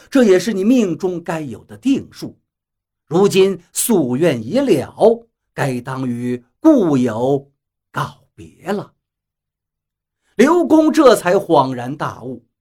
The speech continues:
不觉伤心道：“先生离去自是可以，只是岂不让我成了得鱼忘筌之人？这怎叫我安心呐？”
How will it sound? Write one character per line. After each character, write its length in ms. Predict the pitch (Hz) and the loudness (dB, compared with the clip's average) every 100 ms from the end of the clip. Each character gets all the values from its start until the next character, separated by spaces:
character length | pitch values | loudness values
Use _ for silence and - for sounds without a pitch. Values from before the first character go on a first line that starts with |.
| _ | _
不 160 | 214 175 | 0 2
觉 220 | 170 147 | 0 -6
伤 340 | 143 160 147 | -2 -2 -2
心 240 | 131 135 104 | -6 -10 -12
道 220 | 92 _ _ _ _ _ _ _ _ _ _ _ _ - | -16 _ _ _ _ _ _ _ _ _ _ _ _ -18
：“先 380 | - 202 180 | -2 2 2
生 260 | 165 170 151 | 0 -4 -4
离 240 | 143 196 | -4 -4
去 320 | 240 - 190 139 | -6 -4 -2 -2
自 320 | - 175 123 | -4 -10 -10
是 200 | - 123 | -12 -16
可 320 | - 113 113 | -16 -16 -14
以， 180 | 120 90 _ _ _ _ | -14 -20 _ _ _ _
只 220 | - 262 | -2 0
是 340 | 233 277 247 - _ | 0 0 -2 -4 _
岂 220 | - 226 | -2 0
不 120 | 185 | 0
让 240 | 240 240 214 | 0 0 2
我 100 | 185 | 0
成 260 | 180 175 214 | 0 -4 2
了 300 | 208 165 - | 2 2 -2
得 340 | - 190 233 262 | -4 -2 0 -2
鱼 260 | 196 190 | -2 -4
忘 480 | 233 226 262 214 139 | -6 0 2 2 0
筌 440 | 139 - 139 196 269 | -8 -6 -4 -4 -6
之 200 | 196 165 | -4 -4
人？ 360 | 135 120 123 _ _ _ _ | -4 -8 -10 _ _ _ _
这 160 | - 262 | 0 2
怎 400 | - 196 143 151 | 2 0 0 -4
叫 240 | - 175 | -6 -6
我 140 | 127 120 - | -6 -6 -6
安 200 | 143 131 | -8 -8
心 380 | - 160 117 | -12 -10 -10
呐？” 140 | 107 | -12